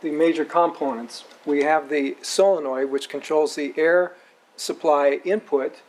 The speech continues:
Up here we have the electrical interface that allows us to control the ozone generator either locally or remotely by way of a P L C. I would now like to show you the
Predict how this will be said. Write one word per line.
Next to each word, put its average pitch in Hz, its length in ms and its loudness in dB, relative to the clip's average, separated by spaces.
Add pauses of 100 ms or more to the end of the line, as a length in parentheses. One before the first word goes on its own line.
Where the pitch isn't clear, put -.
(840)
Up 185 200 2
here 226 220 4
we 185 200 -2
have 160 340 -2
the 160 140 2
electrical 160 580 0
interface 147 840 0 (120)
that 147 180 2
allows 151 440 2
us 147 100 -4
to - 140 -14
control 156 560 2
the 143 120 2
ozone 143 360 0
generator 143 680 0
either 151 360 -2 (200)
locally 143 760 0 (500)
or 175 180 4
remotely 151 680 0
by 139 240 -2
way 143 240 6
of 135 100 2
a 127 60 -4
P 151 240 -4
L 131 160 2
C. 170 400 0 (1200)
I 170 120 2
would 165 140 0
now 190 200 4
like 190 160 0
to 175 80 -8
show 156 240 2
you 151 280 0
the 143 360 -4